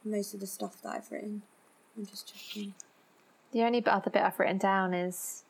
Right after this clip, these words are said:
Speaker 2: a quote about eyebrows.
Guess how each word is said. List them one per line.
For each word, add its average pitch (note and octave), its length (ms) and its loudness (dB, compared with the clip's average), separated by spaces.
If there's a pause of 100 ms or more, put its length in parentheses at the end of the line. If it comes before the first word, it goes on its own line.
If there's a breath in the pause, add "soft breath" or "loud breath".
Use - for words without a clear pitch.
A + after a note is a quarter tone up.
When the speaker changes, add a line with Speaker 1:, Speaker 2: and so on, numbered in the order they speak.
(280)
Speaker 2:
a - 60 -2
quote - 460 4 (220)
about F#3 380 4 (1040)
eyebrows. G3 920 2